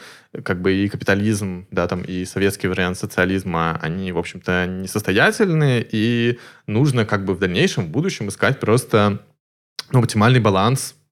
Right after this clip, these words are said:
да, в, между там рынком, государством, какими-то демократическими институтами и так далее. Вот, то есть, э, в пятидесятые годы настроение было такое,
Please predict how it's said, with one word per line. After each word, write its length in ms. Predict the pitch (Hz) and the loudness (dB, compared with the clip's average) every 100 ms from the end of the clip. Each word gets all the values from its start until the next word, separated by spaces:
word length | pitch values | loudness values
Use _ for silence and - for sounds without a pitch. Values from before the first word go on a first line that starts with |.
| _ | _
да, 380 | 98 92 110 120 | 0 2 2 0
в, 640 | 92 92 98 95 95 95 - - - - | -2 -2 0 0 0 -4 -8 -18 -18 -2
между 360 | 104 101 92 | 0 0 -2
там 240 | - 87 90 | -2 -2 0
рынком, 540 | 113 196 185 160 147 | 0 2 2 2 4
государством, 1200 | 107 - 87 107 175 - - 143 143 139 135 127 | 2 -2 0 2 2 -2 -2 0 0 0 -2 -4
какими-то 260 | - 113 95 | -6 -4 -2
демократическими 640 | 98 92 95 110 - 92 | -2 -4 -2 -2 -4 -6
институтами 600 | 87 - 90 175 - 131 | -6 -6 -4 -2 0 0
и 20 | 113 | 2
так 160 | 104 | 0
далее. 340 | 87 67 - - - - - - | 0 -2 -4 -8 -12 -18 -10 0
Вот, 340 | 101 87 - | 2 2 0
то 100 | 107 | -2
есть, 280 | 101 - - | -2 -2 2
э, 200 | 104 101 | 2 2
в 40 | |
пятидесятые 520 | - - 107 117 196 143 | -2 -12 -4 0 2 4
годы 180 | 165 160 | 4 2
настроение 460 | 127 117 107 147 113 | 0 0 0 2 2
было 160 | 110 | 2
такое, 500 | 107 - - - - | 0 -4 -6 -6 -10